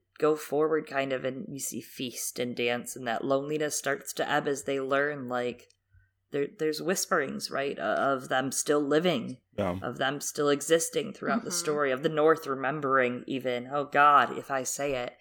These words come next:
Speaker 1: Um,
Speaker 3: <laughs>
Speaker 1: and even for Edmure, the, the, the moments with Jaime,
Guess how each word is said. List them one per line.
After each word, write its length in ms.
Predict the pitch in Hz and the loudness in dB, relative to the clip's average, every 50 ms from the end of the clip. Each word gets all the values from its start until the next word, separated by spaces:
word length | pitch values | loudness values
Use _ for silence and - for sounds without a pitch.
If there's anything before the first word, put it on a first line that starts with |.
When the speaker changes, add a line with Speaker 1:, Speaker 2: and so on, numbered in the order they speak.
| - - - - - - _ _ _ - | -20 -20 -20 -20 -20 -20 _ _ _ -4
Speaker 1:
Um, 480 | - 160 151 147 147 143 143 143 143 - - - - - - - - | 0 2 4 4 4 4 2 -2 -6 -8 -8 -10 -10 -12 -14 -16 -14
Speaker 3:
<laughs> 380 | - - - - _ _ _ - | -14 -14 -16 -18 _ _ _ 0
Speaker 1:
and 520 | 156 160 160 156 156 151 151 151 135 107 - _ _ _ | 4 6 6 6 4 2 -2 -6 -8 -10 -12 _ _ _
even 300 | _ 196 220 214 240 233 | _ 2 4 4 4 2
for 140 | 208 - 220 | 2 2 0
Edmure, 540 | - 127 208 208 202 196 175 160 147 143 143 | 4 4 2 2 2 0 0 0 0 0 0
the, 240 | 147 143 - - - | 0 0 0 0 0
the, 280 | 160 175 180 151 - - - _ - | 2 2 2 2 0 -10 -16 _ -6
the 60 | 160 | -2
moments 400 | 160 160 165 165 165 160 - - | 0 0 0 0 -2 -4 -4 -4
with 180 | - 156 147 | -6 -4 -2
Jaime, 500 | - 170 165 165 160 156 151 139 139 135 | 0 0 0 0 0 -4 -4 -6 -8 -10